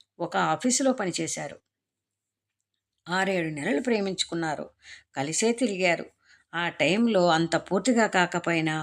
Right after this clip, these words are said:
ఒకరి గురించి మరొకరు కొంతైనా అర్థం చేసుకొని ఉంటారు. మీ ఇద్దరికీ ఒకరి గురించి ఒకరు అన్నీ నచ్చిన తర్వాత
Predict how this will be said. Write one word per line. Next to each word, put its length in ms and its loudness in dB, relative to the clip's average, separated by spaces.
ఒకరి 320 0
గురించి 400 -2
మరొకరు 520 0
కొంతైనా 520 -2
అర్థం 260 -4
చేసుకొని 480 -4
ఉంటారు. 440 -6
మీ 140 0
ఇద్దరికీ 580 2
ఒకరి 240 -4
గురించి 380 -2
ఒకరు 360 -2
అన్నీ 340 -8
నచ్చిన 360 0
తర్వాత 460 0